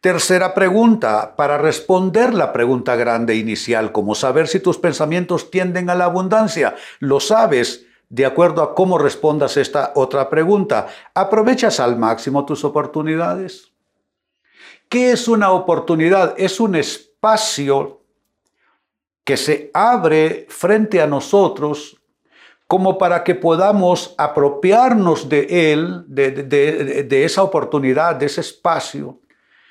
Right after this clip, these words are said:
y llevar esa oportunidad a algún punto.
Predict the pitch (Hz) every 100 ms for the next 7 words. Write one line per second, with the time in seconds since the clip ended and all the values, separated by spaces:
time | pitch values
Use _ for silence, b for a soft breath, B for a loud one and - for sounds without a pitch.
0 | b b b _ 170 170 175 175 175 -
1 | _ _ _ 151 156 202 240 247 240 226
2 | 220 220 202 214 214 240 220 - 135 143
3 | 143 143 131 113 104 92 90 87